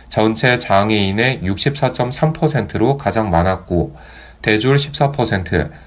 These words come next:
초급 대졸 팔점이 퍼센트, 소학교 졸업 오점구 퍼센트가 그 뒤를 이었습니다. 북한의 장애인 가운데 근로활동에 참여하는 비율은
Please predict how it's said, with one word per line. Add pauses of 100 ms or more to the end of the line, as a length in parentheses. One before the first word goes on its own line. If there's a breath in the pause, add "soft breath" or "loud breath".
초급
대졸
팔점이
퍼센트, (380 loud breath)
소학교
졸업
오점구
퍼센트가
그
뒤를
이었습니다. (1120 loud breath)
북한의
장애인
가운데
근로활동에
참여하는
비율은